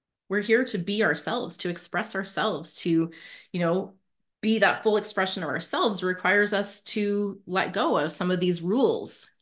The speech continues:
that we may have picked up along the way that mean we outsource things that are not meant to be outsourced. And we bring back our power by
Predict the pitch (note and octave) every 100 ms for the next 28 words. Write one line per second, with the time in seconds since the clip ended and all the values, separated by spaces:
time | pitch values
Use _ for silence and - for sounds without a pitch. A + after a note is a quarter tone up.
0 | _ - D3 D#3+ D3+ D3+ C#3+ D#3+ E3 D#3+
1 | D#3 E3 D3+ - - - - _ - -
2 | F3 E3 D#3+ D#3+ - _ _ - D3 E3+
3 | - F3 C#3+ E3 - - _ - F#3 D3+
4 | D3+ - - F3 D#3 D#3 E3 D#3+ E3 D#3+
5 | D3 - - - - - - - D#3+ E3
6 | D#3+ F#3 E3+ D#3+ D3+ D#3 D3+ - E3+ D3+
7 | D3 C3+ C3+ -